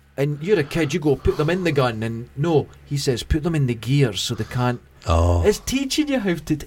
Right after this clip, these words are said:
Speaker 1: it's phenomenal. And I used to get
Speaker 2: Bloody
Speaker 1: it
Speaker 2: hell.
Speaker 1: all the time.
Speaker 2: Oh.
Speaker 1: And it was teaching you how to make invisible ink out of pee and everything.
Speaker 2: Not the
Speaker 1: It's
Speaker 2: best.
Speaker 1: crazy.
Speaker 2: It's t-,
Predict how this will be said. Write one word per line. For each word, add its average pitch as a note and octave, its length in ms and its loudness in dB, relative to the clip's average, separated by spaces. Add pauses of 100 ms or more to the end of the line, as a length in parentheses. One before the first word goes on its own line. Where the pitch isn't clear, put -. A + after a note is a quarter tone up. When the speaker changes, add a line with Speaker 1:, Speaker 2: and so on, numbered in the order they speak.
Speaker 1:
it's E3 320 -2 (200)
phenomenal. D3+ 880 -2 (340)
And D#3 120 2
I F3+ 60 2
used A2 220 4
to D3 60 2
get D3 120 2
Speaker 2:
Bloody F2+ 180 2
Speaker 1:
it F#2 60 2
Speaker 2:
hell. F#2 320 0 (160)
Speaker 1:
all E3+ 280 0
the E3 100 0
time. D#3 480 -2 (300)
Speaker 2:
Oh. C3 420 2
Speaker 1:
And C3 100 4
it C3 100 0
was C3 140 0
teaching D3 380 -4
you C3+ 80 4
how C3+ 100 4
to C3 180 -4
make A#2+ 300 -2
invisible B2 460 2
ink C#3 220 6
out A#2 80 6
of A2+ 120 0
pee D#3+ 320 2
and E3 80 0
everything. D#3+ 260 0
Speaker 2:
Not D#3 200 4
the D#3 80 2
Speaker 1:
It's C#3 80 -4
Speaker 2:
best. C#3 200 4
Speaker 1:
crazy. B2 460 0
Speaker 2:
It's - 160 -4
t-, - 140 -2